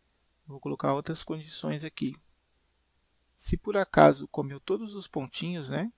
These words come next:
next tá igual a quinhentos e sessenta, esses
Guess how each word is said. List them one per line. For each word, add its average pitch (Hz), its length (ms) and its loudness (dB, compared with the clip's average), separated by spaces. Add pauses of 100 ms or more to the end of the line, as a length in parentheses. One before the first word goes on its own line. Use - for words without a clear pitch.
(180)
next 139 600 -4
tá 139 140 2
igual 135 320 -2
a 139 60 -8
quinhentos 160 440 -6
e 151 60 -16
sessenta, - 640 -4 (920)
esses - 320 0